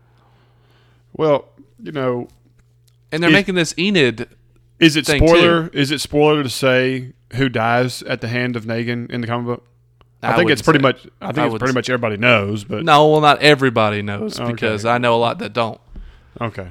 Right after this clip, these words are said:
Speaker 1: Well, you know, you know, or you have a good idea.
Speaker 2: Yeah.
Speaker 1: I mean, so <sighs> I don't know. Do you see a remix or do you see them following
Speaker 2: Yeah.
Speaker 1: through?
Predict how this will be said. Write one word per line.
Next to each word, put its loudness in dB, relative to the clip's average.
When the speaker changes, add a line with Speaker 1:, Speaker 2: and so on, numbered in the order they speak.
Speaker 1:
Well, -6
you 4
know, -4
you -4
know, -8
or -6
you -2
have 0
a -8
good 0
idea. -6
Speaker 2:
Yeah. -6
Speaker 1:
I 0
mean, -6
so -4
<sighs> -18
I -16
don't -8
know. -14
Do -6
you 0
see -2
a 2
remix -2
or -6
do -6
you -4
see -6
them -6
following 2
Speaker 2:
Yeah. -8
Speaker 1:
through? -10